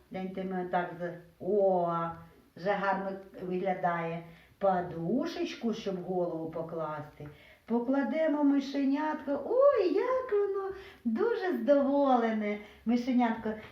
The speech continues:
І в нас така ковдра є, вишита українським орнаментом. І ми його вкриваємо. Подивіться, яке довольне, здоволене, вибачте,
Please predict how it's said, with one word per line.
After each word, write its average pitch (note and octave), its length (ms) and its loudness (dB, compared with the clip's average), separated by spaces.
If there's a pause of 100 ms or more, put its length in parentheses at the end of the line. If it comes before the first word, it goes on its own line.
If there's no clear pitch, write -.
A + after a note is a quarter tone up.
І G3 60 -6
в G3 60 -6
нас G#3 120 -2 (100)
така G#3 240 -4
ковдра C4 500 -2
є, F#3 300 -2 (320)
вишита F#3+ 960 2 (340)
українським A3+ 840 2
орнаментом. F3+ 760 0 (260)
І - 20 -8
ми A3+ 180 4
його A3 160 4
вкриваємо. F#3+ 1000 -4 (440)
Подивіться, C4+ 960 4 (380)
яке D4 460 0 (400)
довольне, B3+ 1080 0 (500)
здоволене, B3 840 2
вибачте, F#3 560 -2